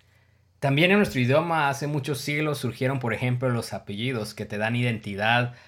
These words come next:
respecto a la familia, a la región o el oficio del cual eras parte. De esto, pues, se deriva de que, por ejemplo, si eras de la familia de Gonzalo,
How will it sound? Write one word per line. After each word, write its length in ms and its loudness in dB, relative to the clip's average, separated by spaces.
respecto 580 -2
a 40 6
la 140 4
familia, 760 2
a 60 0
la 140 -2
región 680 -4
o 160 -4
el 120 -2
oficio 680 -4
del 220 -4
cual 260 0
eras 280 -2
parte. 480 -4
De 180 2
esto, 240 0
pues, 200 -6
se 100 -4
deriva 380 2
de 160 0
que, 340 -8
por 120 -6
ejemplo, 480 -4
si 100 -8
eras 220 0
de 80 0
la 120 2
familia 540 -2
de 100 2
Gonzalo, 720 -4